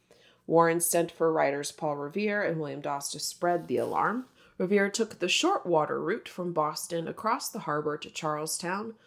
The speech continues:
while Dawes rode out across Boston Neck.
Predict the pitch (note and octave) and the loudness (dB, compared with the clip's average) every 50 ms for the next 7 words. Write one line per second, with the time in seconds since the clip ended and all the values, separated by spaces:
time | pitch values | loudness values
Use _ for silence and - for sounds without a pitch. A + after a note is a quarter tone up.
0 | - - _ _ - - D#3 D#3 D#3 E3+ E3 E3 F3 F3 E3+ - - D#3+ E3 D#3+ | -20 -20 _ _ -2 0 0 2 2 2 2 2 0 -2 -4 -4 -2 -2 -2 0
1 | D#3+ D#3 D#3 - - - - - - C#3+ C#3 - - - - - C3+ C3 - - | 0 0 0 -2 -4 -8 -10 -10 -8 -8 -6 -6 -8 -8 -4 -4 -4 -4 -4 -6
2 | - - C3 C3 C3+ C3+ D3+ G3+ G#3+ - - - | -4 -4 -4 -4 -4 -2 -2 -2 -4 -4 -10 -20